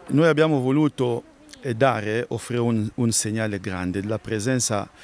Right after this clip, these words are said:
della Chiesa a un territorio che non può sottrarsi al suo dovere di prossimità, eh, nei confronti, eh, dell'uomo che cammina nella storia, specialmente nei confronti dei nostri giovani. Abbiamo vissuto un momento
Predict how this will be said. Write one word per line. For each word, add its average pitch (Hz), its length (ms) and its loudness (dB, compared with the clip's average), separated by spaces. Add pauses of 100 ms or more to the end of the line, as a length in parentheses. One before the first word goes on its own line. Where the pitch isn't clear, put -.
(340)
della 113 220 -4
Chiesa 120 300 -2
a - 20 -2
un 113 120 -4
territorio 90 760 -6 (100)
che 120 140 -6
non 117 120 -2
può 131 140 -6
sottrarsi 104 800 -6 (440)
al 107 120 -6
suo - 160 0
dovere 117 300 -2
di 104 100 -6
prossimità, 98 840 -6 (260)
eh, 90 500 -8
nei 95 120 -8
confronti, 104 840 -8 (680)
eh, - 300 -10
dell'uomo 113 420 -2
che 104 140 -8
cammina 101 340 -4
nella 92 240 -6
storia, 120 560 -2 (120)
specialmente 101 760 -6
nei 92 220 -6 (400)
confronti 113 400 -8
dei 101 120 -4
nostri 104 360 -4
giovani. 87 520 -6 (680)
Abbiamo 127 360 -2
vissuto 113 400 -4
un 113 60 -2
momento 110 680 -4